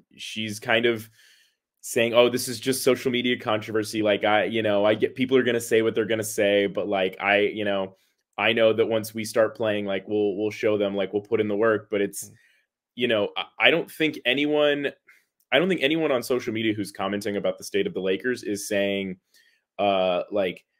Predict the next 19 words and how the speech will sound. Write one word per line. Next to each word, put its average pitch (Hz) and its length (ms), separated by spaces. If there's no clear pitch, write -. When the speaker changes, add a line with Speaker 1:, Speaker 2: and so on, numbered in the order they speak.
Speaker 1:
the 107 220
Lakers 113 600
are 98 640
a 95 320
horrible 120 600
basketball 101 640
team 95 420
that's 92 180
going 104 240
to 101 80
go 101 200
out 98 200
there 101 220
and 98 160
win 101 240
twenty 92 320
games 95 420
and 87 180
stink. 92 480